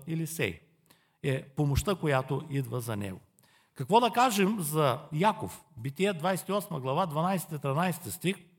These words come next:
Той пък може да ни разкаже за удивителното си преживяване, което е разпознато като стълбата на Яков.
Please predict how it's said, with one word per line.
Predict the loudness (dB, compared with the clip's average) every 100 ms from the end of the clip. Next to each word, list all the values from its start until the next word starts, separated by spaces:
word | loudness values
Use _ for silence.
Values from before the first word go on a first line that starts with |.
| _ _ _ _ _ _ -20 -20 -16 2
Той | 4
пък | 4 4
може | 4 6
да | 4
ни | 4
разкаже | 0 2 2 2
за | 0
удивителното | 0 0 -2 0 0 0 -4
си | -8 -8
преживяване, | -8 -6 -2 2 2 2 0 -4 -12 -20 -8
което | 0 0 4
е | 2
разпознато | 2 -2 -2 2 2 2
като | -4 -4 -4
стълбата | 2 6 6 4 2
на | 0
Яков. | -2 -4 -10 -20